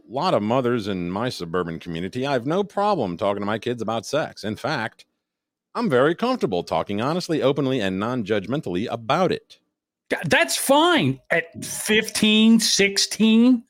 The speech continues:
Speaker 2: but ten?
Speaker 1: Yeah, it's a little <clears throat> soon.
Speaker 2: A little?
Speaker 1: Maybe if they'd come to you asking,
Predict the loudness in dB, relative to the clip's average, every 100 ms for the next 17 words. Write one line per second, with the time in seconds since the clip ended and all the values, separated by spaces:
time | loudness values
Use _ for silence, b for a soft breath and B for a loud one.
0 | _ _ _ 2 2 0 2 4 4 4
1 | 4 0 _ _ _ _ _ _ _ -10
2 | -6 -2 -2 -4 -4 0 0 0 -4 _
3 | _ _ -14 -8 -2 2 4 6 6 6
4 | 6 6 2 -2 _ -4 0 2 2 2
5 | 0 2 2 2 2 -2 -2 0 2 0